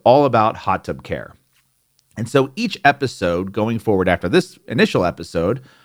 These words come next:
each episode's gonna tackle a different topic in hot tub maintenance, hot tub care, uh, all with the goal of making your life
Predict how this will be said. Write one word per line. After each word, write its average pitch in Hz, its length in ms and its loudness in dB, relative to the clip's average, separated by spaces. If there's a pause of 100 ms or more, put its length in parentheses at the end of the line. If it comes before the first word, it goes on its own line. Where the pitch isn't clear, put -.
(460)
each 226 240 -2
episode's 147 420 -2
gonna 139 160 -4
tackle 117 420 0
a 92 80 -2
different 117 460 -2
topic 98 560 0 (460)
in 120 300 0
hot 110 300 -2
tub 110 140 0
maintenance, 98 400 -4
hot 95 200 -4
tub 92 160 -4
care, 87 420 -2 (440)
uh, 85 220 0
all 143 300 4
with 139 200 -2
the 123 100 -2
goal 113 600 2
of 90 440 -2
making 147 400 -4
your 135 140 2
life 107 280 2